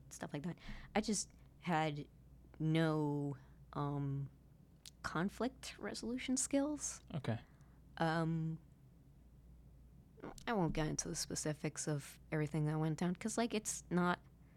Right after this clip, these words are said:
Speaker 2: Yeah. Yeah, you don't have to.
Speaker 1: it's not important.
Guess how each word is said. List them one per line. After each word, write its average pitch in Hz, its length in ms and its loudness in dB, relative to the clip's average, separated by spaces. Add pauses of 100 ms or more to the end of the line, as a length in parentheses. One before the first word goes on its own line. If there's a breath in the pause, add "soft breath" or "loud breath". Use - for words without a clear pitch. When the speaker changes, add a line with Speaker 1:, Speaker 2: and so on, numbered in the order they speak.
(220 loud breath)
Speaker 2:
Yeah. 120 260 6 (440)
Yeah, 127 160 6
you 113 140 6
don't 131 100 4
have 104 140 0
to. - 140 -6 (140)
Speaker 1:
it's 320 180 4
not 254 160 8
important. 165 600 4